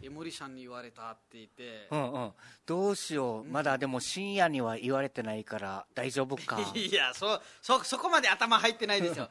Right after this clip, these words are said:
Speaker 2: <laughs>
Speaker 1: まずは江森さんに、リーダーに言われたから、
Speaker 2: うん。
Speaker 1: ちゃんとしないとと思ったんですよ、その時から。
Speaker 2: なるほどな。江森さんに言われても怖い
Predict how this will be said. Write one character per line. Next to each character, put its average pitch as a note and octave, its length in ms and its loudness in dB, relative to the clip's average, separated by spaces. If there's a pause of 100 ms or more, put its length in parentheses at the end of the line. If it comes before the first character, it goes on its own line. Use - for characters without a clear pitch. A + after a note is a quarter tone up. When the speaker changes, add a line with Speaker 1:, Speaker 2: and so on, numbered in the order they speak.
Speaker 2:
<laughs> - 120 -20
Speaker 1:
ま A3+ 120 10
ず C4+ 140 2
は D4 200 10
江 B3+ 120 6
森 C#4+ 180 4
さ C4+ 160 4
ん A#3 80 2
に、 D#3 140 -4
リ A#3 140 -2
ー - 20 -6
ダ A#3+ 100 10
ー A#3+ 40 8
に A3+ 80 -4
言 G#3+ 100 -2
わ A#3 80 8
れ A3 80 4
た G#3 100 2
か G3 100 0
ら、 A3+ 240 8
Speaker 2:
う C3+ 60 -10
ん。 A#2+ 160 -8
Speaker 1:
ち - 60 0
ゃ C4 100 10
ん D4 80 -2
と C#4+ 140 0
し A#3+ 160 -4
な C4 100 8
い B3+ 80 4
と B3+ 200 4
と A3 80 -4
思 F#3 120 -2
っ - 60 -4
た A3+ 120 6
ん G#3 40 -2
で E3+ 80 -6
す D3 40 -10
よ、 D3 60 -10
そ F#3+ 100 -2
の C#3 100 4
時 C3 180 4
か C#3 80 2
ら。 C#3 60 2
Speaker 2:
な - 0 -
る - 0 -
ほ A#2+ 40 -2
ど C3 60 0
な。 F3+ 220 4
江 F3 80 0
森 E3+ 240 -2
さ D3 120 -8
ん C#3 80 -10
に C#3 60 -8
言 C#3 100 -6
わ C3+ 60 -4
れ C3 60 -4
て B2+ 100 -6
も A#2+ 100 -4
怖 C#3+ 300 4
い C#3+ 120 4